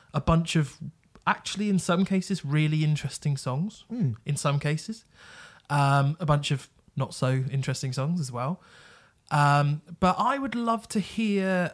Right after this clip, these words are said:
Speaker 1: I, I want these bands to do something cohesive. And I feel like when we look back at this era of music, the thing that we're gonna see which dates it
Speaker 2: Hmm.
Speaker 1: is a lot of bands not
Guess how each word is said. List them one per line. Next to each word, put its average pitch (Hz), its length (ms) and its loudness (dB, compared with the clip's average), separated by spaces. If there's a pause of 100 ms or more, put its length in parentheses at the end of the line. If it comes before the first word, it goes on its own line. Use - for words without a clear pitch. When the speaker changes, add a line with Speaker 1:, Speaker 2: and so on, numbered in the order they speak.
Speaker 1:
I, 175 160 -2
I 202 60 2
want 226 280 2
these 214 180 -4
bands 185 320 0
to 165 80 -6
do 170 120 4
something 156 400 2
cohesive. 147 640 -2
And 135 80 -2
I 147 60 2
feel 180 320 2
like 156 280 2
when 170 200 4
we 175 100 4
look 165 280 0
back 156 200 0
at - 100 -6
this 143 180 -4
era 135 260 0
of 131 100 -6
music, 143 520 0
the 143 80 -10
thing 175 260 2
that 165 100 0
we're 156 80 -2
gonna 139 140 0
see 143 340 0
which - 180 -10
dates 147 440 -2
it - 200 -6
Speaker 2:
Hmm. 135 60 -4 (380)
Speaker 1:
is 131 140 0
a 139 40 0
lot 143 200 2
of 127 160 -8
bands 127 680 0 (1200)
not 147 360 6